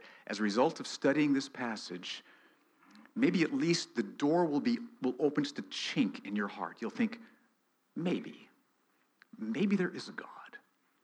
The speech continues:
Maybe Jesus really is the Son of God." And, and this could move you ahead, and we trust you'll come to the place where you see Jesus Christ and you receive him and you're reconciled to God, you're forgiven for your sins. That's our longing for you.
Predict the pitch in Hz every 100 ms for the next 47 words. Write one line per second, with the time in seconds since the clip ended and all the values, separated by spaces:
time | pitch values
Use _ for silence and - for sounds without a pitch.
0 | _ _ _ - 226 165 175 143 160 151
1 | 151 - 139 131 123 - - - 82 -
2 | - - 90 - - 107 104 180 127 113
3 | 123 143 160 147 143 120 110 117 104 -
4 | - - - 101 113 117 117 - 117 -
5 | 104 104 107 - 107 - 101 90 87 90
6 | - - - 127 113 110 104 95 - -
7 | 107 101 - 90 90 90 - 117 113 -
8 | 104 101 - - 87 85 87 107 113 101
9 | 104 90 98 101 101 92 - - 117 110
10 | - 101 - - 95 98 - - - -
11 | 101 - - - 98 98 98 92 85 -
12 | - -